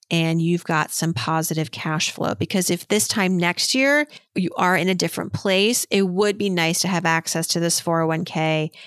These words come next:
and not pay that ten percent early withdrawal penalty.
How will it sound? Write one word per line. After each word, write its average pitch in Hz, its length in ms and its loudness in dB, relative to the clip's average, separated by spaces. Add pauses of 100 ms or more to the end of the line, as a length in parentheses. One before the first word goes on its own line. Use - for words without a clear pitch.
(140)
and 170 200 -2
not 170 220 0
pay 185 140 -2
that 156 200 0
ten 160 240 -2
percent 160 500 -2
early 165 260 2
withdrawal 156 520 -2
penalty. - 680 -4